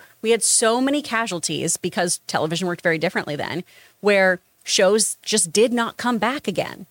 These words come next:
They just went the way of the dodo. So if you love something, keep watching it. I do think after three months, we all should be getting a little more concerned, and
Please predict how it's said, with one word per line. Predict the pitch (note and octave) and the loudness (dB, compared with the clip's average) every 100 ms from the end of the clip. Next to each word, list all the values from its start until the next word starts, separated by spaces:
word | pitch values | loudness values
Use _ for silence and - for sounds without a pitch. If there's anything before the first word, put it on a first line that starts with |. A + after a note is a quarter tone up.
| - _ | -20 _
They | A3+ B3 | 2 2
just | G#3+ A3+ - | 2 -2 -4
went | D#3+ E3+ B3+ - | -4 0 2 2
the | |
way | A#3+ A#3 | 4 4
of | A3 | 2
the | G#3+ | 2
dodo. | G3 D#3+ A2+ - - - | 2 2 0 -4 -12 -10
So | - G#3 | -2 2
if | E3+ | 2
you | F3 | 2
love | F3+ C4+ B3 | 2 2 2
something, | C#4 C4 C4 | 0 0 0
keep | - A#3 | 0 -2
watching | F#3 G3 G#3 A3 G#3 | 2 2 2 0 0
it. | G3+ - | 0 0
I | F3+ | -4
do | D3+ F#3+ | -2 -2
think | F3+ F#3 | 0 0
after | F3 F#3 | -2 -4
three | F3+ F3+ | -6 -4
months, | F3 E3 E3+ | -2 -2 -2
we | F3 | 0
all | D#3 | 0
should | D#3+ D#3 | 0 -4
be | D#3 | -4
getting | D#3+ D3+ D3+ | -2 -2 -6
a | - E3+ | -4 -2
little | G#3 C4 | 2 2
more | A#3+ A3 | 4 2
concerned, | G#3 F3+ - F#3+ F#3+ F#3+ | 0 0 2 4 4 2
and | E3+ F3 E3 | 2 2 0